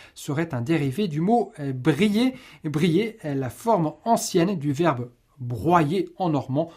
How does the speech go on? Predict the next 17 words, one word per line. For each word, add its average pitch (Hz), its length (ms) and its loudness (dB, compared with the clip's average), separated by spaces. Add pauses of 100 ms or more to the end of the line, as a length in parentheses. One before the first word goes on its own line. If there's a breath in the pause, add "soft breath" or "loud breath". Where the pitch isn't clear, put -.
(240 loud breath)
employé 131 440 -4
à - 20 -2
l'époque 147 400 -4
dans 135 140 -4
le 127 80 0
sens 175 340 -2
de, 196 200 4 (280 loud breath)
euh, 139 100 -2 (200)
pétrir 240 480 0
la 151 120 2
pâte 170 460 -4
avec 175 340 -4
un 165 40 4
rouleau. 156 380 4 (420 loud breath)
Bref, 160 440 2 (160)
une 120 200 -4
étymologie, 143 760 2